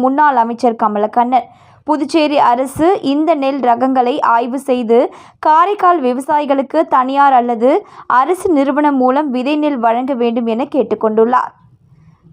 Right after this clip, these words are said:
காரைக்கால் மாவட்டம் அம்பகரத்தூர் பகுதியில் வசிக்கும் புதுச்சேரி முன்னாள் அமைச்சர் கமலக்கண்ணன்,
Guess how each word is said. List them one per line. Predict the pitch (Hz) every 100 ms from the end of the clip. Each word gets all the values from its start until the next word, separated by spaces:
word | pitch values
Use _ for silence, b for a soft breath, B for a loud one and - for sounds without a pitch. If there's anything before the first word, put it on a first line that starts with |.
| -
காரைக்கால் | 311 302 320 311 294 262
மாவட்டம் | 262 254 247 302 -
அம்பகரத்தூர் | 247 269 269 254 247 262 233
பகுதியில் | 240 233 233 240 240
வசிக்கும் | 226 226 254 226 269 339
புதுச்சேரி | 277 277 330 294 269 233
முன்னாள் | 240 262 269 233
அமைச்சர் | 233 226 254 226
கமலக்கண்ணன், | 220 233 240 240 220 214 294